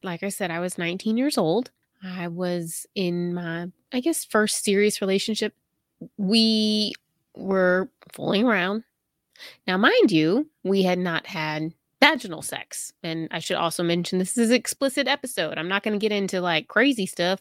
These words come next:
but, you know, using the terms vaginal and oral sex, I don't know if you want your kids to hear this, but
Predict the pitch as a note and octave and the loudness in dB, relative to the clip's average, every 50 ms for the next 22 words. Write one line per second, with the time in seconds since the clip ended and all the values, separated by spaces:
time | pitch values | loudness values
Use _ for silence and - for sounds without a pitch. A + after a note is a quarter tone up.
0 | _ _ - F3 F3 E3+ D#3 _ - - A3 F#3 C#3+ C#3 D3 D#3+ F3 F3+ E3+ F#3 | _ _ 2 4 4 4 2 _ -2 -2 -2 0 0 -2 -2 -2 -2 -2 -2 0
1 | E3+ E3 E3 E3 E3+ - - E3+ E3 E3 D#3+ - - D3+ C#3+ D3+ D3+ - E3 D#3 | 0 0 0 -2 -4 -6 -4 -4 -2 -2 -2 0 0 2 2 2 0 0 -2 -2
2 | D3 D3 D3 - - D#3 C#3 C#3 - D#3+ D#3 D3+ D3 C#3 - - C#3+ C#3+ - - | 0 0 -2 -2 -2 -2 -4 -4 -4 -4 -4 -4 -4 -4 -4 -4 -6 -6 -6 -6
3 | - C#3+ C#3+ C#3+ D3+ D#3 D3+ - G3+ G3 G3 F3+ G3+ G#3+ G#3 - C4+ C4 - - | -10 -10 -8 -6 -6 -6 -4 -4 -2 -2 -2 0 -2 -4 -2 0 0 0 0 0
4 | G3 E3 D#3+ D#3+ - - - - - _ _ _ _ - - _ - A3+ B3 A3 | -2 -2 -2 -2 -4 -6 -12 -12 -14 _ _ _ _ -20 -4 _ 6 6 6 6
5 | F3+ F3+ F#3+ - - - | 4 0 -2 -4 -8 -18